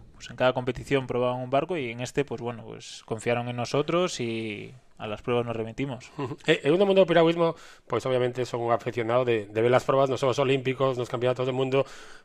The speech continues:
Speaker 2: pois, sempre un pouco tirados po, polo boom que houbo en Galicia con David Cale, e son un pouco ignorante, non? Eu me pregunto unha cousa. Un, un que está nun K catro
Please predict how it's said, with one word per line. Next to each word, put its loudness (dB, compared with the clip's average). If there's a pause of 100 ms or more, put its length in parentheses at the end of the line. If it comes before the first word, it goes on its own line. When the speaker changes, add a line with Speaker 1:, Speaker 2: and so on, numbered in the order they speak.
Speaker 2:
pois, 0
sempre 2
un 0
pouco 4
tirados 4
po, 0
polo 6
boom 6
que 8
houbo 4
en 4
Galicia 6
con 2
David 4
Cale, 2 (240)
e -4
son 0
un -6
pouco 0
ignorante, 0
non? -2 (160)
Eu 2
me -2
pregunto -2
unha 2
cousa. -10 (480)
Un, 2
un 2
que 2
está 8
nun 4
K 4
catro 2